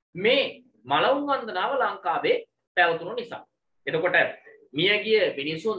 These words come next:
දෙවියන් හා ප්‍රේතයන් වී උප්පත්තිය ලබන බව පිළිබඳ තමයි මේකෙදි කතාව තුළ අපිට තහවුරු කරගන්න හැකියාවක් ලැබෙන්නේ. ඒ වගේම තමයි, අ,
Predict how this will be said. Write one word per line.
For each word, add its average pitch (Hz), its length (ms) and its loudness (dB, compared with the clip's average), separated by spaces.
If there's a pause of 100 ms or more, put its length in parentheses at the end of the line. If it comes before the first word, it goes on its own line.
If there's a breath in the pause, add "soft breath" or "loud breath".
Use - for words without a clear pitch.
දෙවියන් 170 460 0
හා 214 280 -2
ප්‍රේතයන් 247 600 0
වී 240 180 -8
උප්පත්තිය 233 580 0
ලබන 170 280 0
බව 156 240 0
පිළිබඳ 139 400 -6
තමයි 135 360 0 (520)
මේකෙදි 160 420 0 (360)
කතාව 160 480 0
තුළ 170 200 -6
අපිට 208 340 -4 (540)
තහවුරු 247 420 -2
කරගන්න 160 480 -4 (320)
හැකියාවක් 147 580 -2
ලැබෙන්නේ. 175 400 0 (180)
ඒ 147 140 -2
වගේම 165 320 -2
තමයි, 170 320 -2 (640)
අ, 123 80 -8